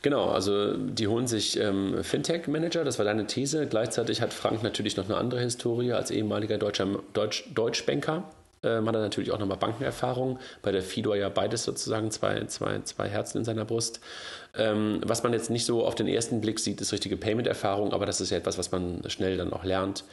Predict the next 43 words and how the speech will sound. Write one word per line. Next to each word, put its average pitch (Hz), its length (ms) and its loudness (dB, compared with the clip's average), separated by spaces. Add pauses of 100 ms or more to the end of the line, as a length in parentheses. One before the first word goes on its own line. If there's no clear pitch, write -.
(420)
Ähm, 92 360 2
aber 92 200 2
er - 160 2
hat 110 120 -2
mit 98 120 -2
Sicherheit 101 360 0
einen 101 100 2
anderen 104 320 0
Blick 107 200 -2
auf 98 120 0
da-, - 140 -2 (260)
eine 90 420 0
andere 113 240 2
Sicht 117 320 0
auf 117 100 -4
das 104 140 -2
Thema, 107 260 0
einen - 100 0
anderen 101 220 0
Blick 110 200 -2
auf - 80 0
das 98 200 -2
Thema. 98 420 0 (640)
Ähm, 95 400 2
und 95 280 -2
hat 98 100 -6
natürlich 90 340 -4
bei 92 100 0
der, 90 220 0
bei 92 80 -6
der 87 120 -2
Fido 95 280 -2
Bank 92 320 -4
so 92 80 -2
diese 92 140 -2
ganze 95 200 -2
Offenheit, 95 460 -2
diese 92 160 -6
ganze 92 220 -2
A-P-I-Denke 92 840 -2 (520)
sehr, 98 140 -4
sehr 98 80 2
stark 92 400 0